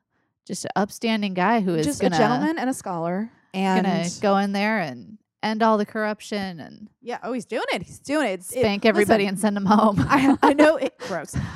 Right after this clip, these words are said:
Speaker 1: <laughs>
Speaker 2: I know eighty-four percent of you think that he's not draining the swamp, but he's draining the swamp. You'll see. I am shocked, shocked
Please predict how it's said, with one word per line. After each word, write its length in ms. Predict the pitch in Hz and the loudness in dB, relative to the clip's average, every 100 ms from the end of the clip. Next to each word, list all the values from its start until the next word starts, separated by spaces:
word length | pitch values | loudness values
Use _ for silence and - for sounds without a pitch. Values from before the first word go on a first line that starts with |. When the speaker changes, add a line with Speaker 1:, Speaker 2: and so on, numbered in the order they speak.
| - | -6
Speaker 1:
<laughs> 320 | - 269 - | 0 0 0
Speaker 2:
I 200 | 247 262 262 | 2 2 4
know 260 | 269 277 | 2 2
eighty-four 400 | 285 262 254 262 | 0 -2 0 -2
percent 320 | 240 247 240 | 0 -2 -2
of 100 | 226 | -2
you 200 | 220 220 | 0 0
think 580 | 208 - 233 208 220 - _ | 0 0 0 0 -6 -14 _
that 300 | 262 196 185 | -2 2 2
he's 260 | 233 233 196 | 2 -2 0
not 200 | 190 185 | -2 -2
draining 260 | 247 214 240 | -6 -6 -6
the 80 | |
swamp, 220 | 262 320 320 | -6 -6 -4
but 100 | 427 | -2
he's 140 | 453 | -4
draining 280 | 190 127 71 | -6 -16 -20
the 60 | _ | _
swamp. 480 | - - 57 - - _ _ _ _ | -20 -18 -18 -20 -20 _ _ _ _
You'll 140 | 339 | -6
see. 260 | - - - - _ _ _ _ _ - - | -6 -10 -14 -20 _ _ _ _ _ -18 -4
I 140 | 247 | -2
am 100 | 392 | -2
shocked, 920 | 480 - - - 143 98 - _ - _ _ _ _ _ _ | -6 -12 -12 -6 -4 -4 -8 _ -20 _ _ _ _ _ _
shocked 960 | _ - - - - 113 107 _ _ | _ -20 -20 -20 -10 -10 -12 _ _